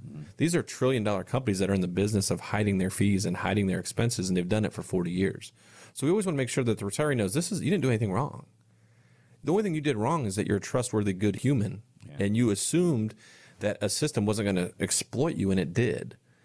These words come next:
Speaker 2: And when we, when we start painting it with that brush, they start to open up a little bit. But, you know, a lot of it's frustration. Some of it's anger.
Speaker 1: Mm-hmm.
Speaker 2: Some of it's a little embarrassment because they're like, "I can't believe I didn't, it took me this long to see this." So when we give our free fee filter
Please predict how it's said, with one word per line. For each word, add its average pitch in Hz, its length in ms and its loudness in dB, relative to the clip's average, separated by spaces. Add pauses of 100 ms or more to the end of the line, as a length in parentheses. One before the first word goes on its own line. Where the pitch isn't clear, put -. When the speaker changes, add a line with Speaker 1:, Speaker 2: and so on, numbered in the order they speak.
(320)
Speaker 2:
And 117 80 2
when 123 100 2
we, 127 120 2
when 123 140 -2
we 123 80 2
start - 240 -2 (260)
painting 135 320 0
it 107 40 0
with 92 100 -2
that 95 180 -2
brush, 117 220 0
they 104 100 -2
start 104 200 -2
to - 60 0
open 98 220 2
up 98 140 0
a 95 40 2
little 95 140 2
bit. - 240 -2
But, 107 260 -2
you 139 60 0
know, 131 80 2
a 113 80 0
lot 165 80 0
of 196 60 -4
it's 131 100 -8
frustration. 123 840 -2
Some 135 160 0
of 135 80 0
it's 131 100 -2
anger. 107 400 2 (180)
Speaker 1:
Mm-hmm. - 140 -10
Speaker 2:
Some 113 240 0
of 123 60 -4
it's 120 160 -2
a 107 40 2
little 110 240 2
embarrassment 107 600 0 (200)
because 107 280 0
they're 101 100 0
like, 104 100 2
"I 104 60 0
can't 107 240 -2
believe 104 160 2
I 98 100 0
didn't, 101 220 0
it 95 140 0
took 107 160 0
me 101 80 2
this 101 200 0
long 101 160 0
to 101 60 0
see - 140 -2
this." 123 160 0
So 127 240 0 (320)
when 113 100 0
we 131 80 2
give 170 160 -2
our 139 100 0
free 117 500 0
fee 165 340 -2
filter 95 500 -2